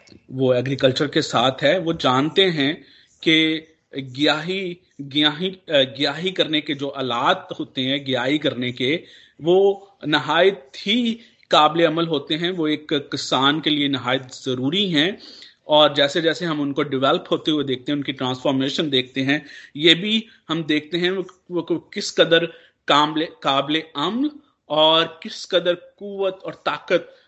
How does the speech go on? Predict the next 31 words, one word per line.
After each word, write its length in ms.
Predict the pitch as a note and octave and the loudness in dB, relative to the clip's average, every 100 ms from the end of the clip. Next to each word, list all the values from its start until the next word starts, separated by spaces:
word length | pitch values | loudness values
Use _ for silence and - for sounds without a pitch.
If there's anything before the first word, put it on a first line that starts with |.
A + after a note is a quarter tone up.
| - | -4
वाले 180 | C#3+ D3 | -2 0
हथियार 480 | D3+ - D3+ C3+ C#3 | -4 -2 0 0 -2
जो 100 | C#3 | -4
है 120 | C3+ | -6
वो 120 | C3 | -6
ट्रांसफॉर्मेशन 720 | C3 C#3 C3 D3+ C3+ C3 D3+ | -4 -4 -4 -4 -4 -4 -6
के 80 | C3 | -8
साथ 200 | B2+ B2 | -6 -6
हमें 260 | B2 B2+ A#2+ | -4 -6 -4
बनते 260 | B2 B2 | -6 -4
हुए 120 | B2+ | -4
नजर 240 | B2 A#2+ A#2+ | -2 -2 -2
आते 260 | A2+ - | -4 -6
हैं। 140 | B2 A#2 - - | -8 -10 -16 -4
जहां 180 | C#3 D3 | 2 2
पर 360 | C#3+ D3+ D#3 - - _ - | 4 2 2 -6 -20 _ -4
हम 220 | C#3+ D3 | -2 -4
अगर 300 | - D3 C#3+ | -6 -4 -4
पुराने 600 | - D3+ D3 E3 E3+ E3 - _ | 0 4 4 6 2 0 -6 _
जमाने 400 | C3 D3 C#3+ D3 | -2 0 2 2
में 160 | D3+ C#3 | 2 0
एग्रीकल्चर 460 | C3+ C#3+ C#3+ D3 C#3+ | 0 0 0 0 -2
के 100 | D3 | -2
इन, 200 | D3+ - | -4 -6
इन, 260 | D#3 D3 D3 | -6 -6 -6
इन 160 | D3 D3 | -8 -8
हथियारों 400 | D#3 - C3 C#3+ | -6 0 2 0
को 140 | C3+ | -2
देखें 420 | C3 B2+ B2+ D3+ G3 - - - _ _ | -4 -4 -4 -4 -6 -8 -20 -20 _ _
तो, 320 | F#3+ F3+ F#3 F3 - - _ - | 2 4 4 2 -4 -20 _ -2
अ, 280 | D#3 D#3 | 4 6